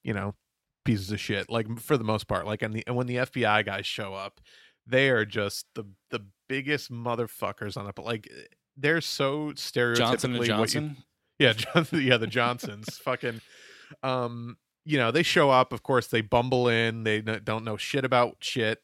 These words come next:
Speaker 1: don't know anything about what's going on. They immediately, their, their idea is to, you know, breach and,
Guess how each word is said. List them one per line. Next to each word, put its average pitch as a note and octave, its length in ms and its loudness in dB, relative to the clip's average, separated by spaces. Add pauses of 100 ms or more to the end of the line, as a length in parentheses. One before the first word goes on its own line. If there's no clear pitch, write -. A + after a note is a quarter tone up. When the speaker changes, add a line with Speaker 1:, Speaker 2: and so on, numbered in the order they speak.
Speaker 1:
don't A2+ 160 -2
know A2+ 120 0
anything A#2+ 240 0
about A2+ 180 2
what's A2+ 140 -6
going G#2+ 280 -2
on. G#2 360 0
They G2+ 120 0
immediately, A2 580 0
their, G#2+ 320 2
their G#2 320 -2
idea G#2 340 -6
is G#2 140 -12
to, G2+ 280 -10
you G#2+ 100 -12
know, G2+ 140 -8
breach G#2+ 600 -2
and, G#2+ 220 -8